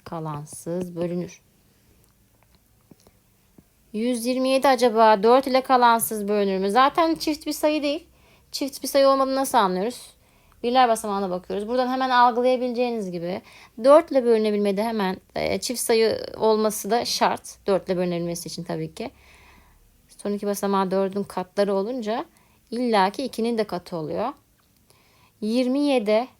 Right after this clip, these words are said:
yirmi yedi, dördün katlarında yok. Dörder dörder sardığınızda dört kere altı, yirmi dört, yirmi sekiz. O zaman dört ile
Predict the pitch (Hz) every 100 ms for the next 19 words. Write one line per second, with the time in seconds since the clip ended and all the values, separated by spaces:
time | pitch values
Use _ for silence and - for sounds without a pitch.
0 | _ - 269 269 247 220 196 175 175 190
1 | 208 233 247 214 202 - 214 - 190 185
2 | 196 175 170 - - 220 220 220 214 208
3 | 196 190 - 196 190 180 160 175 175 196
4 | - - 190 180 175 180 196 175 156 156
5 | 160 185 196 190 - - - - - _
6 | _ _ - - 202 180 170 196 214 214
7 | 175 190